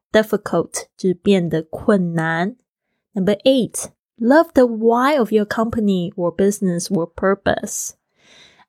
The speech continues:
爱上你成立公司、开展事业或者是人生目的的这个为什么、原因啊，这个why就是the reason why you start your company,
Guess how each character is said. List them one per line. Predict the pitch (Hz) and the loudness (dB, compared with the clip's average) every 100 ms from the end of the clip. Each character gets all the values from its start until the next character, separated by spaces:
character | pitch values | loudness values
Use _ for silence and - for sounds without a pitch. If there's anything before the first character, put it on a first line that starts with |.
| 220 | 0
爱 | 220 | 2
上 | 240 208 | 2 2
你 | 185 | 2
成 | 175 - - 190 202 240 | 0 -4 -2 0 0 0
立 | 277 220 - | 0 -2 -2
公 | 208 196 | -2 0
司、 | 208 - - 202 202 - | -2 -4 0 0 0 -2
开 | - 202 | -2 0
展 | 208 180 | 0 -2
事 | 190 - - 202 | -4 -4 0 0
业 | 190 180 | 2 2
或 | 170 180 | 0 -4
者 | 175 | -4
是 | 185 185 | -4 -2
人 | 175 175 | -2 -2
生 | - 185 | -2 -2
目 | 190 196 180 180 | -2 -2 -4 -4
的 | 196 175 | -2 -2
的 | 170 - - _ _ | -2 -4 -6 _ _
这 | - 156 | -10 -6
个 | 175 | -2
为 | 175 180 | 0 2
什 | - - | 0 -4
么、 | - - 208 _ _ | -8 -10 -12 _ _
原 | 190 180 185 | 0 2 4
因 | 196 202 - | 2 0 -4
啊， | - 185 | -6 -4
这 | 170 180 | -4 -2
个 | 185 | -2
why | 180 196 220 240 180 | 0 0 2 2 0
就 | 185 | 0
是 | 185 180 | -2 -2
the | 175 | -2
reason | 170 190 247 240 180 170 | 0 2 2 2 -2 -2
why | 180 185 | 0 2
you | 202 185 | 2 -2
start | - - 180 | -2 -2 0
your | 180 | -2
company, | 165 190 208 240 240 254 | -2 -2 -2 -2 -2 -4